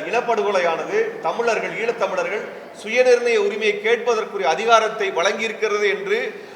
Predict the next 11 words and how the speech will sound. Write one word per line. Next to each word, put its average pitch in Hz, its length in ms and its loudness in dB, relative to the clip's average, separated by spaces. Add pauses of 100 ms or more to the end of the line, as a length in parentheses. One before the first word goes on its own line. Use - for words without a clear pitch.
(120)
ஐநாவினுடைய 226 800 2 (180)
சுயநிர்ணய 233 540 0 (140)
உரிமைக்கான 202 600 -2 (560)
சிறப்பு 247 760 0 (140)
நிபுணரினுடைய 208 640 0
அறிக்கையை 220 600 2
மேற்கோள் 233 520 2
காட்டி 202 260 0
நாங்கள் 208 320 -2
பதிவு 220 180 -4
செய்திருக்கிறோம். 170 560 -2